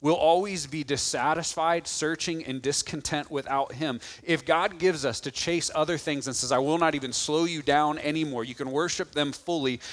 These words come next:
then we are destined to strive over and over and over to fail the rest of our lives to, to find what our heart really wants. Our hearts will be restless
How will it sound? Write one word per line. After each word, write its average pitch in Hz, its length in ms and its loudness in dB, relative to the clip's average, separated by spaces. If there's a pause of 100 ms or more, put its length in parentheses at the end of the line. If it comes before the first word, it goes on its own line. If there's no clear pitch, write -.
(160)
then 160 180 2
we 170 120 4
are 151 80 4
destined 151 460 0
to 117 60 -8
strive 127 400 4
over 165 420 2
and 143 200 -2
over 151 440 2
and 135 100 -2
over 147 260 2
to 117 80 -2
fail 151 280 -2
the 120 80 -4
rest 151 360 0
of 175 100 -2
our 147 100 2
lives 120 320 0
to, 117 80 -12 (280)
to 131 100 -4
find 143 400 0
what 127 100 -2
our 117 60 0
heart 110 220 -6
really 123 180 -10
wants. - 400 -14 (540)
Our 123 140 4
hearts 131 340 2
will 139 100 -2
be 123 180 -4
restless 120 600 0